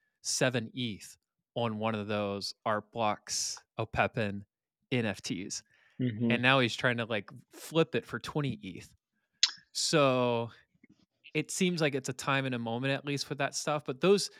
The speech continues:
Speaker 1: Jack, in my mind at least, has been the main driver, I feel like, of some of the N F T movement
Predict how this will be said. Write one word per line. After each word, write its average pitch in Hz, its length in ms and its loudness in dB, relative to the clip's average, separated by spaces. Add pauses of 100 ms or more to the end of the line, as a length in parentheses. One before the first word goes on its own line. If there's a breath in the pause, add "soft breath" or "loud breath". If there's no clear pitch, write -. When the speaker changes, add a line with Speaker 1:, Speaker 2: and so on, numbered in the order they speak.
(300 soft breath)
Speaker 1:
Jack, 202 400 4
in 147 80 0
my 135 240 4
mind 131 260 0
at - 160 -10
least, 120 200 -4
has 110 120 -8
been 127 380 -4
the 117 80 -6
main 113 440 -4
driver, 104 720 -2
I 104 140 -8
feel 107 240 -8
like, 98 240 -6
of 110 340 -4 (160)
some 123 220 -2
of 113 60 -6
the 110 180 -2
N 113 100 -2
F 104 140 -4
T 113 220 -6
movement 101 560 -6